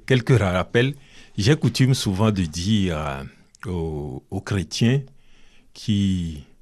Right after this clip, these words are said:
qui viennent au, euh, se, se confesser, je dis, la confession est l'un des sacrements qu'on peut recevoir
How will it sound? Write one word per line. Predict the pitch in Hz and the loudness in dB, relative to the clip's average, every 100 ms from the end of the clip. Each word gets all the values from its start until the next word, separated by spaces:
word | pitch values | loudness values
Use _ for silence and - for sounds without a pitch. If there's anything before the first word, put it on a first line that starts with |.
| _ _ - - _ _ _ _ - | _ _ -20 -20 _ _ _ _ -6
qui | 107 | -4
viennent | 95 113 117 | 2 4 6
au, | 98 87 80 73 73 65 - | 4 2 -2 -4 -8 -10 -12
euh, | 76 - | -12 -10
se, | - - 113 101 - | -8 0 0 0 -2
se | 90 - | -4 -4
confesser, | - 98 - 92 - 120 - _ _ 123 | -4 -4 -4 -4 -2 -2 -4 _ _ -2
je | 113 117 | 2 2
dis, | 135 156 175 180 - _ _ _ _ _ _ _ _ _ | 2 2 0 -4 -12 _ _ _ _ _ _ _ _ _
la | 110 | -2
confession | 107 127 127 117 156 147 156 - | 0 0 0 2 4 4 2 -2
est | 107 | 2
l'un | 101 110 135 | 4 6 6
des | 113 | 4
sacrements | - - 92 98 98 107 113 - _ _ _ _ _ | 0 -2 -2 -2 0 0 -2 -8 _ _ _ _ _
qu'on | 139 | 0
peut | 135 131 110 | 4 2 4
recevoir | 90 - 107 85 95 104 101 98 | 0 -2 -4 -2 0 0 0 -4